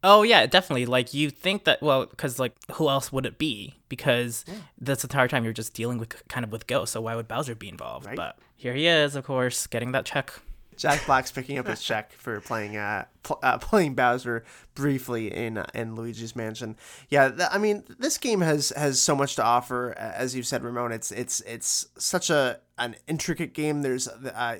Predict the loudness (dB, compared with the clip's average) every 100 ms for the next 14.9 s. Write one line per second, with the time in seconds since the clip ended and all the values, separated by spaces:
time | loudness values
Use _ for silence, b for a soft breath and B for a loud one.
0 | -10 -10 -6 -6 -2 0 6 8 10 10
1 | 10 6 2 B B -12 -6 4 8 8
2 | 6 0 2 2 0 _ -12 -10 -10 -10
3 | 0 2 2 4 2 0 -4 -4 -4 -4
4 | -2 -2 -2 -2 -6 -6 -6 -4 -4 -2
5 | -4 -6 -8 B B -4 0 0 0 -2
6 | -2 -2 -4 -2 0 0 -2 0 2 0
7 | 0 -2 -2 -4 -6 -6 -6 -4 -6 -8
8 | -6 -4 -2 -4 -2 0 0 0 0 0
9 | -6 b b 2 2 0 -8 2 6 6
10 | 4 2 2 0 -2 0 2 2 2 -2
11 | -2 -2 -2 -2 -6 -6 -8 -8 -10 -8
12 | -10 -4 -4 -4 -10 -10 -6 -4 -2 -4
13 | -8 -10 -10 -6 -4 -4 -2 -4 -4 -4
14 | -6 -6 -6 -4 -2 -4 -4 -8